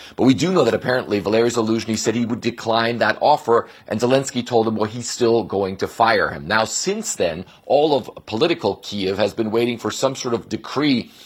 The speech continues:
from the Ukrainian president saying whether or not he was really going to fire,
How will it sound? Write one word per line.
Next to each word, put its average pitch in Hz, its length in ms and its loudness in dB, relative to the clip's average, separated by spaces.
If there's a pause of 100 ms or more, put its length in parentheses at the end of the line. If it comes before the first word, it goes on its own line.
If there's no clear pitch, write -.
(140)
from 160 240 2
the 160 80 -4
Ukrainian 107 560 -2
president 101 480 -2 (160)
saying 135 340 2
whether 117 200 2
or 104 80 0
not 104 180 0
he 110 80 -4
was 107 140 -2
really 110 180 0
going 101 240 -4
to 92 120 -2
fire, 107 500 2